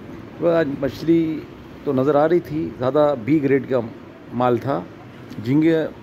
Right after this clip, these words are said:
तो बिल्कुल ही, झींगे पे पाबंदी होती है जुलाई में। मछली भी नहीं बिकती है auction hall वगैरह में, लेकिन ये कि जो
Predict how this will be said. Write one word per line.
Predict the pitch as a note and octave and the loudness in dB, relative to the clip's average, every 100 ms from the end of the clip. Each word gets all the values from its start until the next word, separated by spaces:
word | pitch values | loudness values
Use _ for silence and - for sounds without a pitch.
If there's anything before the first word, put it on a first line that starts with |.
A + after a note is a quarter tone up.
| - - - - - - - | -20 -18 -16 -16 -16 -8 -2
तो | C3+ | 0
बिल्कुल | D3 E3+ D#3+ | 2 4 4
ही, | D#3 - - B2+ - - - A2+ | 4 2 -10 -12 -12 -16 -16 -8
झींगे | C3+ D#3+ | -2 0
पे | D3+ | 0
पाबंदी | B2+ B2+ C#3 B2 | 0 2 4 4
होती | G#2+ A2 | 2 0
है | G2+ | 0
जुलाई | G2+ G#2 G#2 | 2 2 0
में। | G2 - - - - - - - - - - | -4 -10 -18 -18 -18 -16 -16 -16 -18 -12 -8
मछली | C#3 F#3 | -4 0
भी | F#3+ F#3+ | 2 4
नहीं | F#3+ | 4
बिकती | E3 E3 D#3+ D#3 | 2 2 0 2
है | F3 - | 2 -2
auction | - C3+ E3 C#3 | -4 -4 -2 0
hall | C#3 C3+ | 0 2
वगैरह | C#3 C3 | 0 0
में, | C#3+ G#3+ E3 - B2 | -2 -4 -8 -10 -6
लेकिन | B2+ C#3 | -2 0
ये | B2+ | 2
कि | B2+ B2 - - - - - - - - - - - | 0 0 -4 -14 -16 -18 -18 -18 -16 -18 -18 -14 -4
जो | B2+ A2+ | 0 0